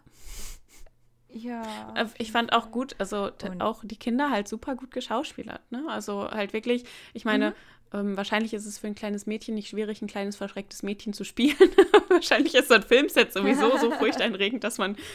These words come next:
Speaker 2: gar nicht mehr viel schauspielern muss, äh, um verstört und schüchtern zu wirken.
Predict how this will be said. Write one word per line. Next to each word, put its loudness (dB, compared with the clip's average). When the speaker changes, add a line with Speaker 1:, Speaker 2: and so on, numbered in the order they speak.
Speaker 2:
gar 8
nicht -2
mehr 2
viel -4
schauspielern 2
muss, -6
äh, -2
um -6
verstört 0
und -6
schüchtern 2
zu -2
wirken. 0